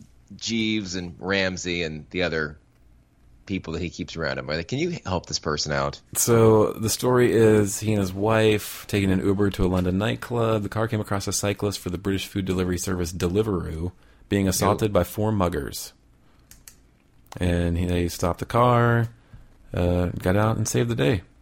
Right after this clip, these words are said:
Speaker 2: So
Speaker 1: You know, you know, I wonder sometimes, especially as I live in New York, I'm sorry, I work in New York, I live in New Jersey, uh, were I to be accosted by that whole situation, what would I do? I fe-, like,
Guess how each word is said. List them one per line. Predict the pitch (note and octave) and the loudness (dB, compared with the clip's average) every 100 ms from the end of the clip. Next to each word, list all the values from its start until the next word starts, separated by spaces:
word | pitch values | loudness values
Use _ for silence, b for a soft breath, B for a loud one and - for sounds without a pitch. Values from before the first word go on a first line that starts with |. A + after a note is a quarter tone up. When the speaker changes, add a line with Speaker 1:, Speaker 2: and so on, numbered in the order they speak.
| - | -6
Speaker 2:
So | - G2 F#2 F#2 | 0 2 2 2
Speaker 1:
You | E3 | 2
know, | F3+ E3 - _ - B B B B B B B B B - _ | 2 0 -8 _ -18 B B B B B B B B B -20 _
you | A3 | 4
know, | B3+ | 4
I | |
wonder | F#3+ A2+ A2 | 6 6 4
sometimes, | - G2+ F#2+ G#2 F#2 F2 | 2 0 -2 0 0 0
especially | E2+ - - - | -2 -2 0 0
as | - | 0
I | |
live | G2 F#2 | -2 -2
in | E2+ | -6
New | E2 | -6
York, | E2 D#2 D#2+ - - - _ | -4 -4 -4 -8 -16 -18 _
I'm | G2 | -8
sorry, | - D#2 D2 | 0 0 2
I | F#2 | -2
work | E2+ F2 | -2 -4
in | E2 | -4
New | D#2 | -6
York, | D2+ D#2 | -6 -4
I | |
live | E2 | -6
in | D2+ | -6
New | D2+ | -6
Jersey, | D#2 D2+ D#2 D2+ - - | -4 -4 -4 -6 -8 -4
uh, | D2+ D2 C#2 | -2 0 -2
were | - F2+ A#2+ | -4 0 2
I | C3 | 2
to | C3 E2 | 0 0
be | F2+ | 0
accosted | E2 - E2+ D#2+ - C#2 - | 0 0 0 -2 -6 -8 -4
by | D2+ C#2+ C#2 C#2 - _ - _ - | -2 0 -2 -6 -12 _ -20 _ -12
that | F2 F2+ F2+ | -2 0 0
whole | - F2 | -2 -4
situation, | E2+ E2+ - D#2+ D2+ D2+ C#2 B1+ B1+ - _ - - | -4 -6 -8 -6 -6 -6 -10 -12 -18 -20 _ -20 -14
what | D#2+ G#2 G#2+ | 0 2 2
would | C3+ | 0
I | G2+ | 0
do? | E2 F2 | -2 -2
I | A2+ | -4
fe-, | A2+ A2+ C3+ A#2+ | -4 -10 -10 -4
like, | B2+ | -4